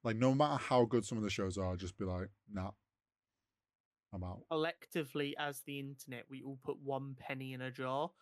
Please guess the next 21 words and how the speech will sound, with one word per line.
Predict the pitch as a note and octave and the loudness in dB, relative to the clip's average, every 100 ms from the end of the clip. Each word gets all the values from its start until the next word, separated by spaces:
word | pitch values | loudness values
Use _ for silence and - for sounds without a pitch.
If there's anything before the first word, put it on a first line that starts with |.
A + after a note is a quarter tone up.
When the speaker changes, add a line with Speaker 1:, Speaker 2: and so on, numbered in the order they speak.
| _ | _
Speaker 2:
so | - D3+ | -4 -2
that | C3 C3 | -2 -2
one | C3+ C#3 | -2 -2
person | C#3 C#3 C3 - C3+ | -2 -2 -2 -4 -6
has | C3+ B2+ C3 | -6 -6 -6
an | |
account, | B2 - A#2+ A#2+ A#2+ _ _ _ - | -8 -6 -6 -8 -12 _ _ _ -4
they | B2 C3 - | -4 -4 -4
download | C3+ C3+ C3 C3 C3 | -2 0 0 0 -2
it | B2 | -4
all | B2 B2 A#2+ | -6 -6 -6
and | A#2+ A#2+ | -6 -6
illegally | A#2+ B2 B2 A#2 A#2 A#2+ | -6 -6 -6 -6 -6 -6
share | - B2+ A#2 A2+ A2+ | -6 -6 -4 -4 -6
it | - _ B2+ | -8 _ -6
everywhere. | A2+ - G#2 G2 G2+ G2+ - _ _ _ _ _ _ _ _ - | -6 -8 -18 -16 -14 -14 -18 _ _ _ _ _ _ _ _ -4
Speaker 1:
Yeah, | G#2+ | 0
let's | G#2 A2 | 0 -2
get | D#3+ - | -4 -4
Pirate | - B2+ A2+ F2 | 2 4 2 0
Bay | F#2+ F#2+ F#2 E2+ | -2 0 0 -2